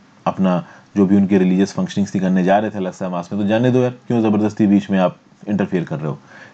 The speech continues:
लेकिन उस respect में आपको पता ही है कि ये जो इसराइल की politics है ये बहुत ज़्यादा ज्यूइश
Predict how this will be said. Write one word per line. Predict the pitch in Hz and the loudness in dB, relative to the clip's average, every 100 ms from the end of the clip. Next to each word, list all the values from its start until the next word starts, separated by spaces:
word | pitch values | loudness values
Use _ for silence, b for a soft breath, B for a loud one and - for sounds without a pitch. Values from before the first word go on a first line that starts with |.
| 95 | -2
लेकिन | 98 104 | 0 2
उस | 113 117 | 0 0
respect | 107 110 101 101 | -2 -2 -4 -2
में | 95 | -4
आपको | 92 95 | -4 -6
पता | 95 98 | -4 0
ही | 104 | 0
है | 101 | 0
कि | 104 | 0
ये | 101 | 0
जो | 92 95 - _ _ | 2 -2 -4 _ _
इसराइल | 98 98 - 107 | 0 2 2 2
की | 110 | -2
politics | 107 98 92 95 101 - | -4 -4 -4 -4 -6 -6
है | 127 | -6
ये | 139 | -4
बहुत | 95 92 104 | -2 -2 -2
ज़्यादा | 95 92 101 95 B B B B B B _ - | 0 0 0 -2 B B B B B B _ -8
ज्यूइश | 98 101 113 123 117 - | -6 2 4 4 2 -8